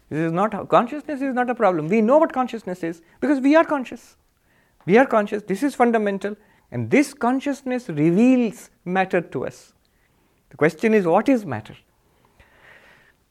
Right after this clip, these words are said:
So anyway, Vedanta would be very happy with this, uh, the, this kind,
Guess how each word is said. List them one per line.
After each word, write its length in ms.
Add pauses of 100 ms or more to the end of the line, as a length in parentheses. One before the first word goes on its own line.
(160)
So 480
anyway, 380 (1300)
Vedanta 400
would 120
be 80
very 200
happy 260
with 140
this, 280
uh, 60
the, 160
this 180
kind, 240